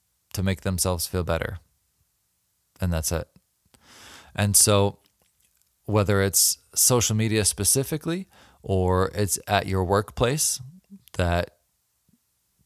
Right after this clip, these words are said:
you are, you're valued because your job title, but you, there, you have no character, or you have no, there's nothing beyond that. You know, there's some stereotypical things that,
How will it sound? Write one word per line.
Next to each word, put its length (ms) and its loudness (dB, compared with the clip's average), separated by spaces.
you 240 0
are, 300 4
you're 220 0
valued 420 0
because 280 -4
your 120 -4
job 300 0
title, 460 -2
but 220 0
you, 580 -2
there, 200 -2
you 180 -2
have 160 2
no 160 -2
character, 600 -2
or 40 0
you 140 0
have 240 0
no, 420 -2
there's 200 -4
nothing 280 -4
beyond 380 0
that. 300 -2
You 140 0
know, 240 0
there's 180 2
some 120 0
stereotypical 680 0
things 280 -2
that, 300 -2